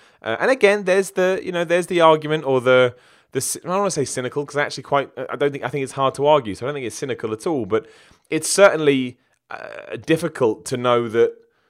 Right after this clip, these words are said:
on a Sunday, you've got W W E Evolution, this is Sunday, and then on a Friday, you've got the Saudi Arabia show, and you know all the problems that,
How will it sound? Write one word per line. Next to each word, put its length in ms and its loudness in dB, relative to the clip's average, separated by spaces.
on 100 0
a 60 -2
Sunday, 380 0
you've 100 0
got 80 0
W 140 0
W 80 0
E 20 2
Evolution, 460 -4
this 100 -14
is 80 -16
Sunday, 460 -12
and 80 -6
then 80 -4
on 100 -4
a 60 -4
Friday, 380 2
you've 140 -8
got 100 -4
the 60 -12
Saudi 280 -4
Arabia 360 -4
show, 300 -6
and 100 -10
you 60 -12
know 220 -4
all 80 -6
the 80 -8
problems 400 -8
that, 260 -6